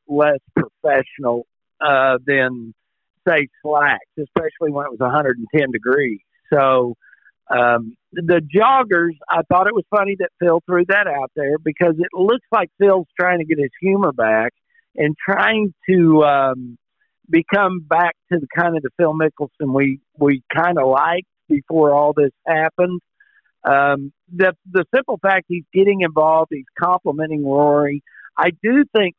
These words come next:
Sam, you did hit on something that's very important, guys. The D P World Tour, I do think they're gonna let those guys play. And the reason I do is I think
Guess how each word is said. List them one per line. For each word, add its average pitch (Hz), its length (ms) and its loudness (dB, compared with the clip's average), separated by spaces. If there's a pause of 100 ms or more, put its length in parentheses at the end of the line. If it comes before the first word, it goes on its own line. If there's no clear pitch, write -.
Sam, 175 320 0
you 160 140 -2
did 180 240 2
hit 190 180 2
on 160 240 0
something 160 200 -2
that's 139 120 -2 (120)
very 185 300 2
important, 180 580 -2
guys. 120 340 0 (960)
The 156 180 0
D 233 420 2
P 208 460 -2
World 165 420 2 (120)
Tour, 147 380 2 (840)
I 220 240 0
do 208 380 0 (100)
think 165 240 -4
they're 147 120 -2
gonna 139 200 -4
let 147 260 0
those 127 260 -2
guys 117 240 -6 (180)
play. 170 420 -2
And 147 80 -4
the 165 80 2
reason 233 340 0
I 143 240 0
do 190 340 2
is 143 120 -8
I 165 100 0
think 226 220 -6